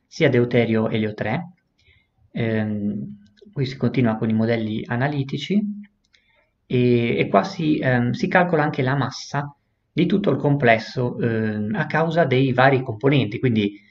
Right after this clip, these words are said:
il blanket, questa coperta che serve per schermare dai neutroni sostanzialmente i magneti, i magneti stessi, il sistema criogenico che serve a raffreddare,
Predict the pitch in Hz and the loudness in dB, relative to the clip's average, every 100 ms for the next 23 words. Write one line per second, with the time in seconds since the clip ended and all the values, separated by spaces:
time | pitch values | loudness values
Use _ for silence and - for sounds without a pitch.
0 | _ _ 113 113 156 180 180 180 - 123 | _ _ -8 -2 0 0 -2 -6 -8 -8
1 | 117 123 - 131 131 131 139 131 123 - | -6 -6 0 2 2 -2 -4 -2 -2 2
2 | 123 120 123 110 - 120 123 127 120 113 | 2 2 -4 -4 -2 0 2 2 2 0
3 | - _ _ - 120 113 113 - 120 120 | -6 _ _ 0 2 2 0 -2 -2 -2
4 | 120 151 151 135 143 - 113 120 127 131 | 0 2 2 0 -2 -4 -4 0 0 2
5 | 123 120 113 120 131 113 - 185 202 - | 0 0 -2 0 0 0 -2 -2 -2 -6
6 | - _ _ _ 135 131 131 127 190 - | -14 _ _ _ 2 4 4 0 -2 -2
7 | 160 175 - 165 139 131 - 135 113 - | -2 -2 -2 0 0 -4 0 2 2 -2
8 | - - _ 120 123 120 139 123 131 135 | -8 -16 _ 0 0 2 2 2 0 0
9 | 170 - 117 110 113 - 123 120 117 117 | -4 -2 -2 0 0 -2 -4 0 0 2
10 | 135 | 0